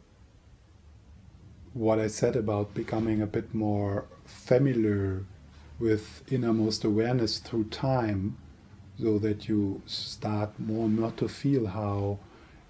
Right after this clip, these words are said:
it is there everywhere, in the office, in the, in the meetings, when you work with the computer. But that takes time to, to kind of soak it in so much that,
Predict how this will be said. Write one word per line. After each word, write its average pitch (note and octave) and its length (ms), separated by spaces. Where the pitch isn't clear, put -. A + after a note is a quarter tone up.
it A2+ 200
is A2 160
there A#2 380
everywhere, G2+ 580
in G#2+ 140
the G#2+ 120
office, A2 520
in G#2 120
the, G2+ 180
in A#2+ 160
the A2 80
meetings, A2+ 760
when A2 180
you A#2+ 100
work A2+ 240
with A2+ 140
the A2 100
computer. G#2+ 760
But A#2 200
that D3 180
takes C3+ 400
time G2+ 520
to, C3+ 380
to B2+ 100
kind A2 300
of - 320
soak C#3+ 340
it A#2 140
in B2 180
so B2 220
much A#2+ 460
that, G2+ 360